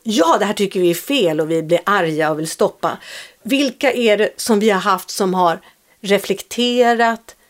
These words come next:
tänkt, tagit reda på? Journalisterna.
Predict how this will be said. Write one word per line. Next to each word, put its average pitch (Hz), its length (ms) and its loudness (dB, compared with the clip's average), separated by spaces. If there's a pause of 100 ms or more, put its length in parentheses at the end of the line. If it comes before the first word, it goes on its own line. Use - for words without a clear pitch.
(360)
tänkt, 214 960 0 (380)
tagit 196 340 2
reda 208 560 4
på? 196 560 2 (1900)
Journalisterna. 165 960 -6